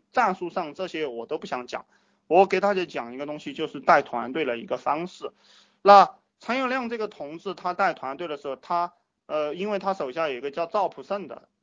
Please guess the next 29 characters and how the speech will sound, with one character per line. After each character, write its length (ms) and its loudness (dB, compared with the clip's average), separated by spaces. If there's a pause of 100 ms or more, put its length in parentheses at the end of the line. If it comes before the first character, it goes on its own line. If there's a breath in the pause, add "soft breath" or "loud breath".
(160)
这 100 -4
个 100 -4
人 180 -8
很 320 -10
厉 160 -4
害， 180 -2
但 200 -2
是， 220 -6 (300 soft breath)
但 160 2
是 100 -8
由 160 -2
于 220 -4 (260)
他 280 6
嫉 220 -12
贤 240 -12
妒 120 -8
能， 180 -8
把 140 -4
别 160 -12
人 80 -10
杀 300 0
掉 160 0
了。 140 -8
杀 240 4
掉 120 2
了 100 2
过 140 -2
后 100 0
呢， 120 0